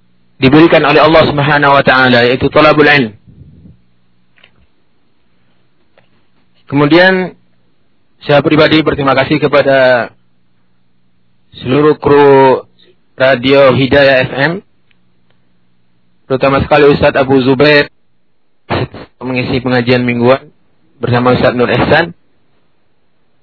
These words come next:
usulan ini, dan insyaallah Subhanahu wa taala akan berlanjut, dan semoga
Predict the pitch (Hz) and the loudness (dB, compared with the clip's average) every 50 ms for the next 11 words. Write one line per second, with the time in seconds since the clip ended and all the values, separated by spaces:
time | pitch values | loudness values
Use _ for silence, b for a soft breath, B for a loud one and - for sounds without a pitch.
0 | _ _ _ _ _ _ _ _ _ _ _ _ _ _ 120 120 - 127 123 123 | _ _ _ _ _ _ _ _ _ _ _ _ _ _ -14 -8 -6 -2 -2 -2
1 | 123 117 117 120 127 139 135 131 127 127 120 - 127 127 131 135 131 - 139 127 | -2 -2 -4 -8 -6 -6 -6 -6 -6 -8 -6 -4 -2 -2 0 0 -2 -2 -4 -4
2 | 127 127 131 127 123 123 - 120 120 123 127 139 143 139 151 151 143 143 - _ | -4 -2 -2 -2 -2 -2 -2 -2 -2 -2 -4 -4 -2 -2 -2 -2 -4 -6 -10 _
3 | _ _ _ _ _ _ _ _ _ 123 127 - 135 131 131 127 131 127 - 143 | _ _ _ _ _ _ _ _ _ -8 -6 -6 -4 -4 -2 -2 -2 -2 -2 -4
4 | 147 143 - 131 131 123 123 120 113 104 - - - _ _ _ _ _ _ _ | -4 -2 -2 -2 -2 -2 -4 -8 -12 -14 -16 -20 -20 _ _ _ _ _ _ _
5 | _ - - - 135 131 131 120 139 151 | _ -12 -8 -4 -2 -2 0 2 2 2